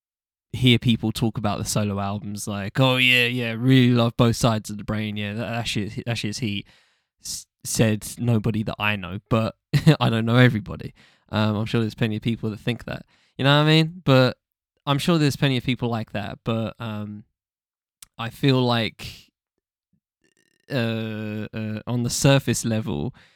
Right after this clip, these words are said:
people like Del for either the features or via the collaborations he's done over the years,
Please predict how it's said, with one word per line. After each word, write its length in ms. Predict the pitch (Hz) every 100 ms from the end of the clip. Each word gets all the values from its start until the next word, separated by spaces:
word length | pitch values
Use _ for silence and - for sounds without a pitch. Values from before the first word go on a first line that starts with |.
| _ _ _ _ _ _
people 380 | 147 131 139 131
like 400 | 123 120 113 123 117
Del 560 | 127 117 110 107 110 - _ _ _ _ _ _
for 360 | 123 117 113 -
either 240 | 113 113 110
the 80 | 107
features 1400 | - 147 - - 139 131 123 123 - - - - - -
or 200 | 120 117
via 220 | 110 113
the 80 | 104
collaborations 720 | - 127 107 123 127 - 123
he's 180 | 123 120
done 220 | 120 120
over 180 | 120 117
the 100 | 117
years, 800 | 120 117 113 113 117 - -